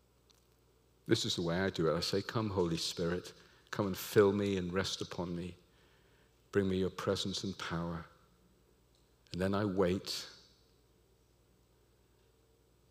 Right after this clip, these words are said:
allowing my heart to focus upon the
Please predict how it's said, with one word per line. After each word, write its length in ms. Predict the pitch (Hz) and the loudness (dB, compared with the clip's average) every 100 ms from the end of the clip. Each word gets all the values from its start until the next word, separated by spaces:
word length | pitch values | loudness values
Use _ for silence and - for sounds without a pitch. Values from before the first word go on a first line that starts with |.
| _ _ _ _ _ | _ _ _ _ _
allowing 420 | 90 92 98 95 | -2 2 2 2
my 140 | 98 92 | 2 0
heart 520 | - - 98 92 82 | -2 -2 -2 -2 -4
to 100 | - | -10
focus 600 | - - 92 - 92 - | -6 0 0 0 -6 -6
upon 400 | 92 - 90 90 | -6 -6 -4 -4
the 120 | 85 | -6